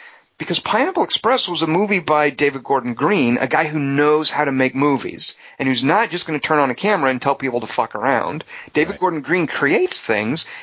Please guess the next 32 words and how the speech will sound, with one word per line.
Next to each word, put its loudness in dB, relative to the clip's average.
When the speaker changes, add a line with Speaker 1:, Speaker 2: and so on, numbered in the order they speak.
Speaker 1:
and 2
these 2
guys 2
are -8
just 0
like, 0
"Hey, 4
let's 0
just -6
fuck -2
around 2
and -2
film 0
it." -10
And 4
I 2
can 0
appreciate 0
that -6
some 0
people -4
might 2
enjoy 2
that, 0
but -2
I 2
would -2
rather 2
watch 0
David 0
Gordon 0
Green 2